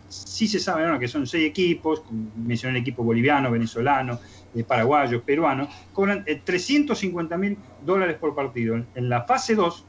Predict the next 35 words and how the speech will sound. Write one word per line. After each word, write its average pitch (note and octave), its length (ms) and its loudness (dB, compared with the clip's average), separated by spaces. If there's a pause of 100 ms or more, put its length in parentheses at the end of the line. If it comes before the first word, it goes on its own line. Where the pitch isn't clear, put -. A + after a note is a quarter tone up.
(140)
que A2 80 -8
ya C#3 100 0
se D3 140 -4
incorpora, B2+ 420 -2
por A#2 100 -4
ejemplo, B2+ 260 -2
los A2 100 -8
equipos B2 440 -6
argentinos A#2+ 520 0
y - 20 -2
brasileños B2 480 0
y - 20 0
uruguayos, D3+ 600 0
se C#3+ 140 -2
cobran F3+ 320 4 (280)
quinientos F3 440 4
mil, C4 320 2
eh, B2 160 -4
dólares F#3+ 360 0
por A3+ 140 -2
partido, A3+ 340 0
y F#3 40 2
en E3 80 2
la D#3+ 100 4
fase B3 300 0
tres, A3 400 -2
quinientos A#3+ 540 2
cincuenta D3 360 -4
mil F3 240 -4 (380)
dólares D3 440 2
por A2+ 160 -4
partido. G2+ 420 -8 (280)
¿Eh? F#3+ 280 -2
Eso A3+ 180 -2
es A3+ 180 -6